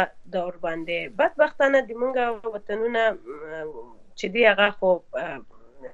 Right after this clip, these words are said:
اقتصادي نگاه باندې دومره مضبوطه نشي، خو دا د، د موجوده نسلونو په شانو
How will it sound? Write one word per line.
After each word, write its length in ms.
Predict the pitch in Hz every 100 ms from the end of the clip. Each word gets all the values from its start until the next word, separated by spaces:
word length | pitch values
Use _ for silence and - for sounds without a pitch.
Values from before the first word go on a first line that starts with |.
| - -
اقتصادي 960 | - - - 190 - 170 175 - 202 190
نگاه 200 | 190 185
باندې 320 | 175 175 170 175
دومره 200 | 185 170 - - - - 190
مضبوطه 400 | 180 185 233 208 220
نشي، 200 | 240 196 -
خو 100 | 180
دا 80 | 208 202
د، 40 | 196 185 - 165 156 139 160
د 20 | 170 165 190 - -
موجوده 460 | 165 170 185 202 254 269 - - - - - 185 185 185
نسلونو 720 | 208 - 220 202 254 254 233 220 -
په 80 | 185 160 156 - -
شانو 300 | 170 185